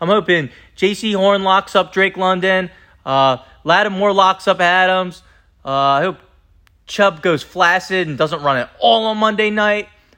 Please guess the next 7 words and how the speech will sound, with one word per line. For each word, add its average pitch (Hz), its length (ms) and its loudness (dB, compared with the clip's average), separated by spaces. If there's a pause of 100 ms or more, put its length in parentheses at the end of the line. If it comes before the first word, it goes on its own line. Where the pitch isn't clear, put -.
McCaffrey, 320 600 -2 (160)
he 453 160 2
can 285 120 -10
eat. 185 440 -6 (240)
Kirk, 294 340 0 (180)
nope. 165 440 -2 (480)
Goddard, 220 420 0